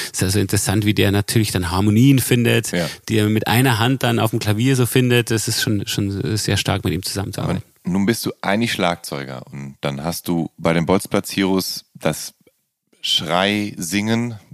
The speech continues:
Speaker 2: lernen müssen und jetzt, äh, jetzt, ja, sprech, singst du, rappst du. Ähm,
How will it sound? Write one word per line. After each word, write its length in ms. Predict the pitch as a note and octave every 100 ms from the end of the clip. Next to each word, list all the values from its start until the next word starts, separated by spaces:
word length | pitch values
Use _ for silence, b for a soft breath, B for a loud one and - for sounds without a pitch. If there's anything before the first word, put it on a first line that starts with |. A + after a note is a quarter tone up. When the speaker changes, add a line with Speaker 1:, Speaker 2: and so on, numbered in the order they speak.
| -
Speaker 2:
lernen 440 | - G2+ G#2 A2+ A2+
müssen 420 | A#2 - B2 B2 - -
und 260 | F#2 F2+ - -
jetzt, 400 | F2+ F#2+ - - -
äh, 360 | G1+ G1+ D2 - - _
jetzt, 340 | - F#2+ - -
ja, 220 | G2 - -
sprech, 460 | - - - A#2 -
singst 340 | F#2+ G2+ -
du, 100 | F#2+ E2+
rappst 380 | F#2 - - -
du. 200 | F2+ A2+ B B B -
Ähm, 360 | F2 F2 E2